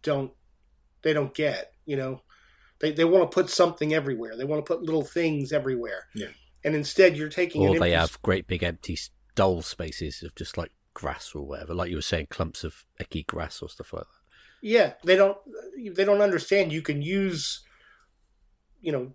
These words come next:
Speaker 1: the directionality of what's going on to lead the eye to what you want them to really look at,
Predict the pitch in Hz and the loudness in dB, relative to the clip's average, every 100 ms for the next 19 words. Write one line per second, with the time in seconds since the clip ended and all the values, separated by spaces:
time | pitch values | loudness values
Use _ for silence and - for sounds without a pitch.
0 | - 143 165 180 175 170 160 165 160 151 | -6 2 6 6 4 2 6 6 4 0
1 | 139 143 - 156 147 147 170 156 151 139 | 0 -4 0 0 2 2 0 0 -2 -2
2 | 156 143 143 143 147 131 139 143 131 147 | -2 -2 0 2 2 0 -4 -6 0 0
3 | 147 135 123 120 135 135 131 156 151 123 | 0 -4 -8 -6 -2 -2 -2 -4 -4 -8
4 | 107 | -10